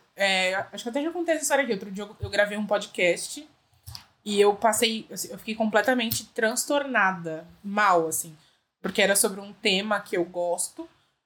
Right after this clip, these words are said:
mas eu fiquei nervosa porque, tipo, sei lá, sabe quando você sente que você tá fora da sua, da sua liga ali, você tá, assim, tá falando com gente muito inteligente, de um tema importante, você fica com medo de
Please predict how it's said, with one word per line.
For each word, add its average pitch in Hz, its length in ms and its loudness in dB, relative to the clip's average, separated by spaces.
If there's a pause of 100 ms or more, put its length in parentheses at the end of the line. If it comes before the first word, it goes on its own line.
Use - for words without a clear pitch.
(200)
mas 202 720 2
eu 208 100 -4
fiquei 220 180 -2
nervosa 220 600 2
porque, 220 360 -2
tipo, - 340 -16
sei 359 180 2
lá, 381 220 6
sabe - 380 -2
quando 320 140 -4
você 262 100 2
sente 196 280 0
que - 60 -16
você 202 80 -6
tá 190 160 2
fora 185 260 2
da 175 100 -2
sua, 170 380 -2
da 165 100 -10
sua 165 200 0
liga 185 340 -2
ali, 185 180 -4
você 185 60 -8
tá, 175 60 -4
assim, 170 220 -6
tá 175 120 -4
falando 175 400 -4 (480)
com 185 180 2
gente 190 300 -2
muito 185 160 -14
inteligente, 180 1080 -2
de 170 140 -14
um 175 60 -18
tema 180 260 -4
importante, 180 560 -2
você 190 80 -8
fica 185 160 -12
com 180 120 -20
medo 175 260 -4
de 160 320 -10